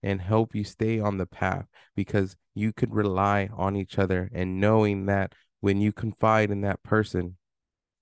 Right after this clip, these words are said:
they're going to bring you closer to God and not try to push you away from God. And those are the friends that you have to be careful with, the unreliable friends in this,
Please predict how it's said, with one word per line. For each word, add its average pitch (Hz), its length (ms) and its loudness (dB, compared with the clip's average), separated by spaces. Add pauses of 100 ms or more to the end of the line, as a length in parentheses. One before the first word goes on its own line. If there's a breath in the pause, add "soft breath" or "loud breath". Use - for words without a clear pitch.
(180)
they're 107 180 4
going 104 280 4
to 101 120 -4
bring 98 180 0
you 95 140 -2
closer 135 440 0
to 98 60 0
God 92 320 0 (300 soft breath)
and 98 200 0
not 95 260 0 (120)
try 101 180 2
to 92 180 0
push - 300 2
you 95 120 -2
away 87 120 -4
from 87 200 -14
God. 87 240 -4
And 87 160 -4
those 123 240 2
are 127 40 0
the 117 100 2
friends 101 500 0 (420 soft breath)
that 92 100 0
you 98 160 4
have 95 280 -2
to - 80 -12
be 90 100 -6
careful 87 360 -4
with, - 180 -6
the 82 160 -4
unreliable 104 640 4
friends 90 360 -4
in 87 120 -4
this, 87 240 -6